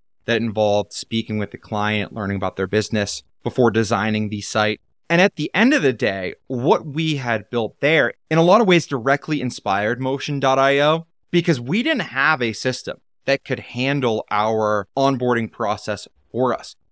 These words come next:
And we had to stitch together all of these different pieces of software in order to make it work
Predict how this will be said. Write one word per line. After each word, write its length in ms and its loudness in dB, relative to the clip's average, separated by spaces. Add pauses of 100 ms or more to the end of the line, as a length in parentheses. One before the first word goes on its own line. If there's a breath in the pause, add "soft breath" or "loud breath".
(100)
And 120 -2
we 120 2
had 100 0
to 60 -4
stitch 440 -8
together 420 2
all 200 2
of 80 -8
these 140 -6
different 340 -6
pieces 340 -8
of 140 -12
software 720 0 (240)
in 160 2
order 260 0
to 180 -8
make 260 -2
it 120 -10
work 340 -4